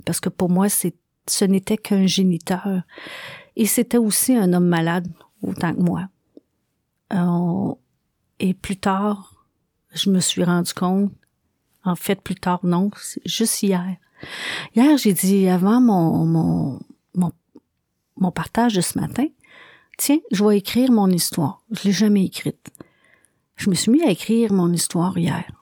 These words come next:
chez nous. Et j'ai constaté que finalement, j'ai fait exactement ce que mon père a fait à ma mère. Fou, hein ? Pourtant, j'ai quatre ans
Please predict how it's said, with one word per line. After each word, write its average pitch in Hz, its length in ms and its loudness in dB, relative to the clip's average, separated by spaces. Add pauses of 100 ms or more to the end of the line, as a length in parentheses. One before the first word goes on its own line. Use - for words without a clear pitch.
(140)
chez - 240 -2
nous. 190 180 -2 (1300)
Et 170 560 0 (720)
j'ai - 380 0
constaté 262 840 0 (600)
que 175 120 -2
finalement, 226 840 2 (240)
j'ai 196 240 0
fait - 400 -4
exactement 175 1160 -4
ce - 100 -6
que - 120 -4
mon 175 180 -2
père 180 240 -6
a 180 80 -2
fait - 240 -8
à 196 40 -4
ma 202 120 -6
mère. - 340 -12 (800)
Fou, 269 380 2
hein ? 247 140 -8 (720)
Pourtant, 247 380 0
j'ai 175 540 2 (540)
quatre - 340 -4
ans 226 180 2